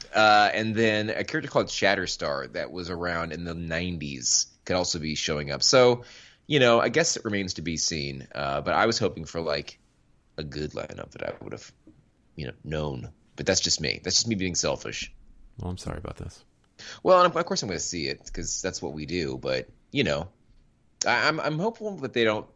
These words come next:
Speaker 1: make this movie too bloated by shoving too many characters into it and trying to make it too spin-offy and all that stuff. But, uh, it looks like it's gonna <laughs> be that.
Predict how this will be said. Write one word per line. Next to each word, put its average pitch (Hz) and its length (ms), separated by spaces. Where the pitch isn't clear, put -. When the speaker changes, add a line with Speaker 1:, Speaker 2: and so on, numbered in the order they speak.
Speaker 1:
make 101 240
this 98 180
movie 90 180
too 92 220
bloated 78 540
by 78 320
shoving 92 480
too - 100
many 85 140
characters 78 400
into 78 340
it 73 100
and 76 80
trying 90 240
to 85 60
make 80 220
it - 80
too 85 100
spin-offy 80 640
and 78 100
all 73 100
that 71 200
stuff. - 380
But, 80 280
uh, 76 260
it 73 220
looks 113 220
like 80 100
it's - 140
gonna 76 160
<laughs> - 160
be 131 80
that. 120 360